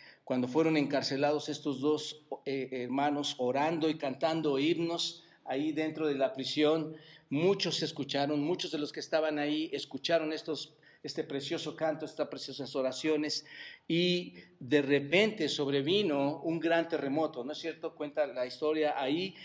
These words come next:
y al instante dice que las puertas fueron abiertas, las cadenas de estos hombres fueron, de, eh, se, se cayeron,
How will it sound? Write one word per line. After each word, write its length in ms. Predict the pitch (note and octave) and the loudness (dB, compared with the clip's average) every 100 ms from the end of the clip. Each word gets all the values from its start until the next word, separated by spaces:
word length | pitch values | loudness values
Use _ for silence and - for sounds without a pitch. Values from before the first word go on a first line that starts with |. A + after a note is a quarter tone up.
| - - | -12 2
y 120 | E3 | 6
al 180 | D#3 D#3 | 6 6
instante 640 | D3 - F#3 A3+ - D3 | 2 2 4 4 4 2
dice 240 | D#3+ F#3 | 2 -2
que 100 | E3 | 0
las 180 | D3+ C3+ | 0 0
puertas 440 | - E3+ - D#3 - | 2 2 2 -4 -2
fueron 380 | E3 F3 E3+ | 6 6 6
abiertas, 600 | C#3+ D3+ F3 - F#3 - - - - | 0 2 0 0 -6 -6 -16 -16 -4
las 160 | D3 - | -4 0
cadenas 480 | D3 E3 F3 D#3 | 0 2 2 2
de 80 | E3 | -2
estos 260 | D#3+ D3 - | -4 -2 0
hombres 340 | E3+ D#3+ D3+ | 2 0 -4
fueron, 480 | - E3 F3 F3 E3 - - - E3 | 2 4 6 4 -2 -8 -20 -4 2
de, 320 | D3 C#3+ C3+ | 2 2 0
eh, 60 | |
se, 180 | C3 D3 | 0 0
se 160 | - C#3+ | 0 2
cayeron, 560 | C#3 C3 F3 F#3 F#3 | 4 6 6 4 2